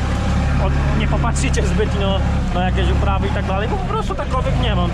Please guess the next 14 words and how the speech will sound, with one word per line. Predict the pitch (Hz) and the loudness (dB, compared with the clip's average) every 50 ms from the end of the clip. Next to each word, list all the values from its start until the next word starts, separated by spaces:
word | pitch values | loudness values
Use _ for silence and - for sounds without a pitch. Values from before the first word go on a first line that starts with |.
| - - | -2 -2
Trochę | 214 202 196 196 | -2 -2 -2 -2
go | 180 190 | -2 -2
podniosę, | 185 202 196 190 208 196 - 220 185 | -2 -2 0 0 0 -2 -2 -2 -2
to | 202 | -2
może | 190 190 190 - 190 | -2 -2 0 0 0
uciągnie. | 196 190 - - 220 190 170 160 160 180 180 180 - - - - - - 175 175 170 - - - - - - - - - - - - - - - - - - - - - - - - - - - - - - - - - - - - - - - - - - - - - - - - - | 0 0 0 0 0 0 0 0 -2 -2 -2 -2 -2 -2 -2 -2 0 0 0 0 0 0 0 -2 -2 -4 -4 -4 -4 -2 -2 -2 0 0 0 0 0 0 0 0 0 0 0 0 0 0 0 0 0 0 0 0 0 2 2 2 2 2 2 0 0 0 0 0 0 0 0 0 0 0
No | - | 0
widzicie, | - 240 240 - - - - 156 151 - - - - - - - - - - - | 0 0 0 0 0 0 0 0 0 0 0 0 0 0 2 2 2 0 2 2
też | 214 208 | 0 2
jest, | 196 208 202 - - - | 2 2 0 2 2 2
e, | 214 202 190 - - | 0 0 0 -2 -2
tutaj | 220 220 233 220 214 | -2 -2 -2 -2 -2
w-, | - - - - 175 175 - - - - - 196 | -2 -4 -4 -4 -4 -4 -4 -4 -4 -4 -2 -2
mamy, | 196 208 202 202 202 196 | -2 -2 -2 -2 -2 -4